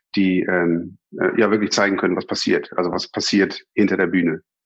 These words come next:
Ähm, wir haben Leute mitgenommen, das können wir aus uns selbst heraus tun, wir können nicht aus uns selbst heraus, äh, sagen so, nehmen wir die mal mit, äh, jetzt mal vier Tage, ähm, Künstlerpromo bei Deezer.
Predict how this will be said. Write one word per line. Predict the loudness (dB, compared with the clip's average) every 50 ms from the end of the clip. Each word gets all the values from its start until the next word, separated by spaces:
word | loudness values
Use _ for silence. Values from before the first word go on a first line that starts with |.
| _ _ _ _ _ _ _ _ -2
Ähm, | 0 2 2 2 0 0 -2 -2
wir | 0
haben | 0 2 2 2 0 0 0 0
Leute | 0 0 0 2
mitgenommen, | 0 2 2 4 4 4 6 6 4 4 2 0 -2 -6 -12 -14 _ -2
das | -2 -2 -2 -2
können | 0 2 2 2
wir | 2 0
aus | -2 -2
uns | -4 -2 0
selbst | 0 -2 0 -2 -2
heraus | 0 0 0 -2 0
tun, | 0 0 2 2 2
wir | 2 2
können | 2 2 2 2 2
nicht | 2 0 0 -2 -4
aus | -2 -2
uns | 0 0
selbst | 0 0 0 -2
heraus, | -2 0 0 0 -2 -4 -6 -10 _ _ _ _ _ _ _ _ _ -8
äh, | -6
sagen | -6 -4 -2 0 0 2 2
so, | 2 0
nehmen | -2 -2 -2 0 2 2
wir | 2
die | 2
mal | 2 0 0
mit, | -2 -2 -4 -10 -8 -2
äh, | 0 0 2 0 0 -2 -6 -10 -12 _
jetzt | -6 -6 -2 -2
mal | -2 -2 0
vier | 0 0 0
Tage, | 0 2 2 2 2 2 2 2 2 2 0 0 2
ähm, | 2 2 2 2 0 0 -2 -4 -8 _ _ _ _ _
Künstlerpromo | -2 -2 -2 0 -2 -2 -2 0 0 0 2 2 4 4 4 2 0 -2 -2
bei | 0 0 2 2 0 0
Deezer. | 2 2 2 4 4 2 0 -2